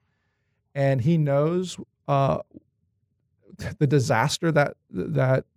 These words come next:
that type of, uh, idolatry will lead to. So, but he doesn't just, this jealousy is not just for our sake. It's not just a jealousy that is for our good. It's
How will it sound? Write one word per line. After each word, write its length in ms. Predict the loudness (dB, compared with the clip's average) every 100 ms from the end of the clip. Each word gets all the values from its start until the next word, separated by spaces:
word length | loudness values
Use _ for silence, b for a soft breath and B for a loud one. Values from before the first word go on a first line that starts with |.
| -2
that 260 | 0 0
type 320 | 0 -2 0
of, 300 | 0 0 0
uh, 300 | 0 2 0 -4 -4
idolatry 600 | -2 0 2 0 0 -2
will 180 | 0 0
lead 300 | 0 0 0
to. 280 | -2 -2 -4 _ _ _ _ _ _
So, 300 | 2 2 2 -4 _ _ _ _ _
but 180 | 0 0
he 100 | 0
doesn't 340 | -2 -2 -4 -2
just, 320 | 0 0 -4 _
this 340 | 2 2 2
jealousy 580 | -2 0 0 0 -2 -2
is 160 | 0 0
not 260 | 0 -2
just 380 | 0 0 0 -4 _
for 160 | -6 0
our 180 | 2
sake. 340 | 2 0 -2 -4 _ _ _ _ _ _ _ _ _ _ _ _
It's 180 | -6 0
not 200 | 0 0
just 200 | -4 -4
a 40 |
jealousy 500 | 0 2 2 0 0
that 260 | 2 2 2
is 180 | -2 -2
for 180 | -2 0
our 180 | 0
good. 440 | 0 0 0 -2 -4 _ _ _
It's 240 | -2 0